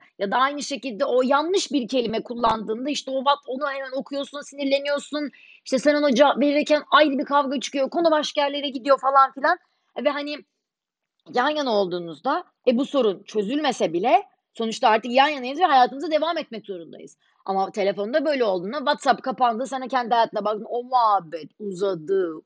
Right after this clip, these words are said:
uzadı, uzadı ve uzadı yani. Gider o konu.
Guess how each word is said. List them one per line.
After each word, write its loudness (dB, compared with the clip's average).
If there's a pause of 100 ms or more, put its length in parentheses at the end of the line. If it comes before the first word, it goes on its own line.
uzadı, -2
uzadı 2
ve 6
uzadı 6
yani. 2
Gider 6
o 4
konu. -16